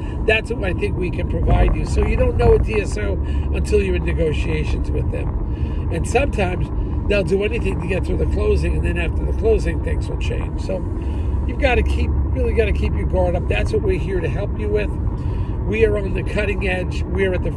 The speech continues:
front lines. We are the cop on the beat. We will help you with this information. But you won't know a D S O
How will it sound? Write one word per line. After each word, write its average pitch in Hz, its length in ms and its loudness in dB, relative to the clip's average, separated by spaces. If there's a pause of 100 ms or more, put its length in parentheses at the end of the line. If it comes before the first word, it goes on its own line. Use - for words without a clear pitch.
front 208 260 0
lines. 190 400 0
We 175 160 0
are 170 60 0
the 156 80 0 (140)
cop - 240 0
on 151 80 0
the 151 80 -2
beat. - 340 -2 (540)
We 196 100 0
will 175 140 0
help 196 280 2
you 185 80 0
with 160 200 0
this 160 240 0
information. - 720 0
But 175 100 0
you - 120 0
won't 214 200 2
know 220 180 4
a 208 40 6
D - 220 0
S - 180 0
O 185 240 2